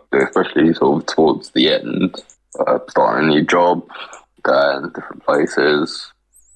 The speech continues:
and, uh, yeah,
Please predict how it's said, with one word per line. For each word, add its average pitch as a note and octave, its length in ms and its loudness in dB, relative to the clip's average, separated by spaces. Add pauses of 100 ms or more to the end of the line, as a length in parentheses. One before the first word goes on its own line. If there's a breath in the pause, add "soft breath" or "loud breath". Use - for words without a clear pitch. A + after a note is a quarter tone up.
(1200)
and, B1+ 280 -4
uh, D2 280 2 (1600 loud breath)
yeah, - 300 0